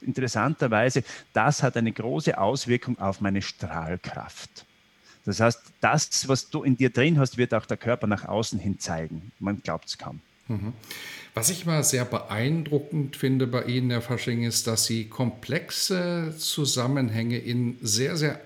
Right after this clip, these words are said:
Speaker 2: einfache, kurze, knappe, prägnante Sätze fassen können. Das gelingt Ihnen sehr gut. Und einer dieser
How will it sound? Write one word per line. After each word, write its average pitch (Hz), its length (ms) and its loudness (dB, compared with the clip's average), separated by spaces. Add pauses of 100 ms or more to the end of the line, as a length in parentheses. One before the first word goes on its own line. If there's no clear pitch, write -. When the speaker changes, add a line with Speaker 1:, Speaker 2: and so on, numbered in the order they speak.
Speaker 2:
einfache, 147 640 0
kurze, 151 680 0
knappe, 135 580 0
prägnante 131 920 -2 (280)
Sätze 113 680 4
fassen 101 500 0
können. 98 300 -2
Das 101 180 -2
gelingt 139 400 -2
Ihnen 139 140 0
sehr 131 260 0
gut. 123 320 0
Und 104 300 -2
einer 127 540 2 (420)
dieser 123 420 2